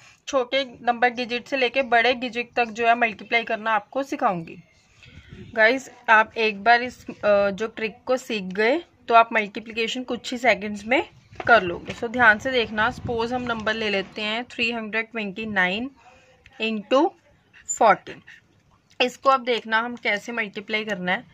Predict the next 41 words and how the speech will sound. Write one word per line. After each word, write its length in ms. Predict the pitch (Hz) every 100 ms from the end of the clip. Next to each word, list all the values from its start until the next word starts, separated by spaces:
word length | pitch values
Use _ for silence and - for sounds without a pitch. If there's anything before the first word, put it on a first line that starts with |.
| _ - - - - -
जो 100 | 233
लास्ट 400 | 226 214 226 240
डिजिट 340 | 226 247 247
है, 320 | 254 294 - 240
उसको 300 | - 247 247
लास्ट 420 | 220 202 - 240
वाले 180 | 226 220
से 140 | 254
मल्टीप्लाई 500 | 220 190 202 214 214
करना 300 | 202 - 117
है। 80 | 95 - - - 214
नाइन 300 | 233 233 240
फ़ोर 300 | 277 247 240
से 160 | 254
कितना 300 | 247 - 254
होता 280 | 247 - 269
है? 80 | 403 - - - - - - 240
थर्टी 420 | 220 - 302 403 - - - - - -
सिक्स, 640 | - 240 - - - - - - - - -
ठीक 200 | 254 285
है, 240 | 311 - - -
थर्टी 300 | - 247 247
सिक्स 280 | 269 339 -
होता 260 | 320 311 302
है। 140 | 302 - -
तो 60 | 269
थर्टी 360 | 277 247 262 269
सिक्स 280 | 285 -
में 100 | 285
यूनिक 360 | 294 277 269 254
डिजिट 380 | 285 285 269 294
क्या 180 | 294 277
है? 240 | 285 277 _ _ _ _ _ _
सिक्स। 460 | - 330 - - 277
तो 60 |
हम 120 | 262
आंसर 300 | 233 220 240
में 140 | 220 220
क्या 180 | 220 208
लिख 240 | 196 226
लेंगे? 380 | 208 208 254